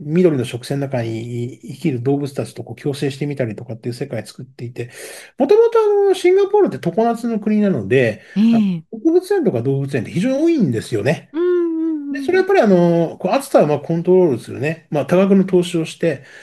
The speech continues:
Speaker 1: え、しょ-、ね、その、やっぱり自分の国に植物園と動物園を作るっていうのが、まあ、国家としてのね、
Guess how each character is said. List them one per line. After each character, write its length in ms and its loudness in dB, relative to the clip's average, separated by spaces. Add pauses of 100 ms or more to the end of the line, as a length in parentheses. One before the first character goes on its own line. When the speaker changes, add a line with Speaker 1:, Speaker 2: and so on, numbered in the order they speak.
(180)
Speaker 1:
え、 160 -6
し 140 -8
ょ-、 100 4
ね、 160 4
そ 120 -6
の、 320 0
や 60 0
っ 40 -6
ぱ 80 2
り 60 4
自 120 4
分 140 2
の 100 0
国 200 2
に 80 0
植 240 -2
物 240 -2
園 120 -2
と 100 -10
動 160 0
物 200 -4
園 80 -4
を 40 -10
作 180 -8
る 60 -4
っ 40 -10
て 100 -10
い 20 -8
う 20 -8
の 80 -8
が、 160 -10 (300)
ま 100 -2
あ、 20 -14
国 200 0
家 120 2
と 100 -8
し 100 -12
て 60 -12
の 80 -12
ね、 240 -8